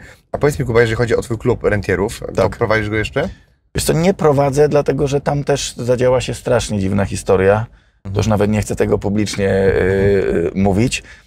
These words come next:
Speaker 2: Natomiast prowadzę middle adventure. Nie chcę się jak gdyby wiązać, nie chcę małżeństw.
Speaker 1: Mhm.
Speaker 2: Pro-, tak jak byliśmy razem na Seszelach,
Speaker 1: Tak.
Speaker 2: teraz będzie Kenia, wchodzimy na Śnieżkę, też bardzo serdecznie zapraszam.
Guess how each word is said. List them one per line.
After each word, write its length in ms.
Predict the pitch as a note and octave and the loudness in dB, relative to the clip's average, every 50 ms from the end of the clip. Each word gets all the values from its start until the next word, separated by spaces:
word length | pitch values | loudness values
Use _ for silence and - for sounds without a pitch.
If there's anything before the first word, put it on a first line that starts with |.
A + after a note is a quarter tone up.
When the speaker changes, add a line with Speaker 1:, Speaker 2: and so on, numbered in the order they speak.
| _ | _
Speaker 2:
Natomiast 340 | - A2 - C#3 D3 D3+ - | 0 2 2 2 2 2 2
prowadzę 400 | - - D#3+ D#3 E3+ E3 E3 E3+ | 2 2 4 4 4 4 4 2
middle 300 | F3 F3+ E3 D#3+ D#3 D#3 | 2 2 2 4 4 4
adventure. 480 | D3+ C#3+ C#3 C#3 C3 B2 A2 G2 F2 G2+ | 4 2 2 2 2 2 2 2 2 2
Nie 140 | C3+ D#3 | 2 2
chcę 180 | D#3 - - D3 | 2 2 0 0
się 120 | - - | 2 2
jak 120 | C#3 C3+ B2 | 2 2 2
gdyby 200 | B2 B2 B2+ B2+ | 2 2 2 2
wiązać, 400 | B2 B2 B2 A#2+ A2+ G#2 G2+ - | 4 4 4 4 4 0 0 0
nie 100 | D3 D3+ | -2 -2
chcę 160 | D3 - C3+ | -2 0 0
małżeństw. 640 | C3 C3 A#2 G#2+ G2 E2 E2 E2 E2 - - _ _ _ | 2 4 4 2 2 0 -4 -8 -12 -16 -20 _ _ _
Speaker 1:
Mhm. 200 | A2+ A2 B2+ C3 - - _ _ _ | -10 -8 -8 -8 -12 -14 _ _ _
Speaker 2:
Pro-, 240 | - D3 F3+ F3 - - - - - - _ _ _ | 0 2 2 0 -2 -6 -12 -16 -16 -18 _ _ _
tak 120 | - - - | -8 -2 2
jak 140 | E3 D#3 D3 | 2 4 4
byliśmy 260 | C#3+ C3+ - - C3 | 2 2 2 2 2
razem 260 | C3+ C3 A#2+ C3 B2+ | 2 4 2 2 2
na 100 | B2 A2+ | 2 0
Seszelach, 580 | - - - - - C3 B2 B2 A#2+ A#2 - - | 0 0 0 2 4 4 4 4 2 2 -2 -6
Speaker 1:
Tak. 140 | G#2 F#2 F#2 - _ _ | -14 -16 -16 -18 _ _
Speaker 2:
teraz 200 | - B2 B2 A2+ | 2 4 4 4
będzie 300 | G#2+ A#2 A2 G#2+ G2 F#2+ | 4 0 0 0 -2 -2
Kenia, 580 | F2 - - B2+ B2+ B2 A#2 A2+ G#2+ G#2 G#2 G2+ - - _ _ _ _ - | -4 -2 0 0 0 2 0 0 0 0 0 -2 -6 -12 _ _ _ _ 0
wchodzimy 280 | A#2 A2 A2 A#2 A2 G2+ | 0 2 2 0 0 0
na 120 | F#2 F2 | 0 -2
Śnieżkę, 540 | - - - A2 A2+ A2 - - - G#2+ G2+ | -2 -2 -2 0 0 0 -2 -2 0 0 0
też 160 | - G2+ F#2+ | 0 0 0
bardzo 260 | F#2+ G2+ G2+ F#2+ G#2 | 2 0 2 2 0
serdecznie 480 | G2 - G#2 F#2+ F#2+ G#2+ G2 - G#2+ G2+ | -2 -2 -2 -2 0 -2 -2 -2 -4 -2
zapraszam. 580 | F#2 G2+ G2 - G#2+ G#2+ G2+ - G#2+ G2 G2+ | 0 0 0 2 0 0 0 0 -2 -2 -4